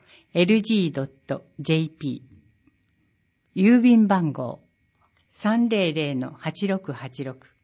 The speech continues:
大和町九の一。高知脳機能障害支援センター相談窓口のご案内。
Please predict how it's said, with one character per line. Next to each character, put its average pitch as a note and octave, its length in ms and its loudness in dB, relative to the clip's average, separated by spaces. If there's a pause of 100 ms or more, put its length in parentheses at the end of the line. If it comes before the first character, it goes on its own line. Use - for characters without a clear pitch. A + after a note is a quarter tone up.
(560)
大 E3+ 140 0
和 G3+ 140 0
町 E3+ 580 -6
九 A#3 260 -2
の C3 180 -4
一。 - 440 -16 (1800)
高 A3 280 0
知 C#3 280 -10 (300)
脳 A#3+ 220 4
機 B3 160 2
能 A#3 180 4
障 A3 360 0
害 C3 200 -4
支 - 200 -4
援 G#3 200 2
セ F#3 220 -4
ン D#3+ 80 -2
タ - 380 -10
ー - 40 -20
相 A3+ 320 0
談 A3+ 220 0
窓 G3+ 260 2
口 E3+ 240 -8
の B2 100 -6
ご C#3 200 -8
案 C3 240 -4
内。 B2 240 -12